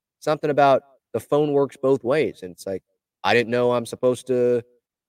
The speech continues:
he said, "I, I don't know I'm supposed to make myself available or, or tell the coaching staff to put me in," or whatever he said. And I'm like, "No, no, no, that's not what it is. If it's two ways,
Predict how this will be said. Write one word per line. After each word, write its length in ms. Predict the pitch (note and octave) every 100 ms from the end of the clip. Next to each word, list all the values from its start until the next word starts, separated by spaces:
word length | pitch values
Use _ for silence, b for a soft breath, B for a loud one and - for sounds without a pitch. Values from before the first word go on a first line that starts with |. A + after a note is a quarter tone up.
| -
he 80 | D3+
said, 300 | - C3 A#2+
"I, 220 | A2+ F#2
I 20 |
don't 160 | B2+ A#2+
know 200 | B2 B2
I'm 140 | A#2+
supposed 400 | - - B2+ -
to 400 | B2+ B2 A#2 G#2+ _ _ _ _ _
make 280 | G2 B2 -
myself 380 | B2 - B2+ A#2
available 520 | A2+ C3 G#2 F2+ F2
or, 80 | G2+
or 160 | G2 F2 _ _
tell 360 | - A#2 A#2 A2
the 100 | G#2
coaching 340 | - C3 A#2
staff 320 | A2+ - G#2+ -
to 60 |
put 220 | - - A#2
me 160 | A2
in," 120 | A2+
or 80 | F#2
whatever 300 | F#2 F#2+ F#2
he 100 | F2
said. 220 | G2+ E2 - _ _ _ _ _ -
And 60 |
I'm 40 | A2+
like, 180 | A#2 -
"No, 160 | C#3+
no, 100 | D#3+
no, 160 | D#3 C3
that's 260 | G2+ A#2+ -
not 200 | C3 - _
what 160 | A2+ G#2
it 80 | G#2
is. 260 | B2 F#2 _ _ -
If 140 | B2+
it's 140 | B2+ -
two 220 | - D#3+
ways, 420 | C#3 D#3+ B2+ B2+